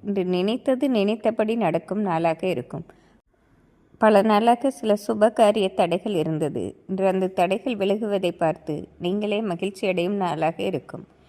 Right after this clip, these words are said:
இன்று எந்த காரியம் செய்தாலும் அதற்கு மாபெரும் லாபம் பெறுவீர்கள். இன்று உங்கள் அதிர்ஷ்ட எண் நான்கு, அதிர்ஷ்ட நிறம் பச்சை.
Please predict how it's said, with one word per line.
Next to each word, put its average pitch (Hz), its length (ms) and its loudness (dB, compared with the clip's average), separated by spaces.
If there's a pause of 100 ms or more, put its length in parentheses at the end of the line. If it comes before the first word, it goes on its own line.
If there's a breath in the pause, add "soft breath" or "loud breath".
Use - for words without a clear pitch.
(240 soft breath)
இன்று 208 200 -4
எந்த 190 240 0
காரியம் 240 460 -2
செய்தாலும் 175 600 0 (100)
அதற்கு 180 400 -6
மாபெரும் 202 560 -2
லாபம் 190 380 0
பெறுவீர்கள். 147 640 -6 (400)
இன்று 190 180 -6
உங்கள் 190 200 0
அதிர்ஷ்ட 202 460 -2
எண் 220 400 -4
நான்கு, 180 720 -4 (120)
அதிர்ஷ்ட 185 500 -4
நிறம் 202 340 -4
பச்சை. 160 640 -6